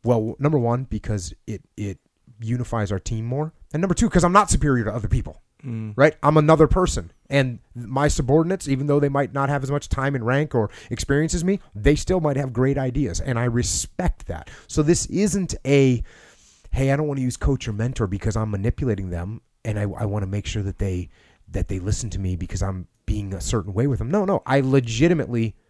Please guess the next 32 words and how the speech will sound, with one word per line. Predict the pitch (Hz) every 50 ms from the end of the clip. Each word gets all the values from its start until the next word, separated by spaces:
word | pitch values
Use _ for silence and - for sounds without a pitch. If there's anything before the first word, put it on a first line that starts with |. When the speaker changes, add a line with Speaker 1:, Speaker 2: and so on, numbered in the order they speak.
| _ _ _ _ _ _ _ _ _ _ _ _ _ _
Speaker 1:
respect | 123 123 120 - - - - 135 - - -
what | 127 123 -
they're | 120 107
saying. | - - 156 139 - - - - - _ 180
Speaker 2:
Yeah. | 147 123 123 120 117
Speaker 1:
That's | 110 123 123 131 - - -
the | 117 127
difference | 120 120 135 - - 110 95 -
here. | - 95 - - - - - -
So, | - - - 170 151 151 135 - - - - _ _ _ _ _ _ _ _ -
but | - 131 147 143
that's, | 175 175 - -
but | - 87 - 127 143 135 - -
my | 139 127
goal | 117 104 139 147 156 151 131 117
is | 107 -
to | - 110
build | 98 107 104 95 92 -
trust. | - 113 82 78 - -
And | - 131 120 117
the | 127 -
other | - 120 123 135 147
way | 131 110 113 110 113
that | 117 107
you | 98 104
build | 92 107 117 127
trust, | - 113 98 -
and | 113 98
I've | -
said | - 104 107
this | 143 -
before, | - 240 - - 196 151 131 135 135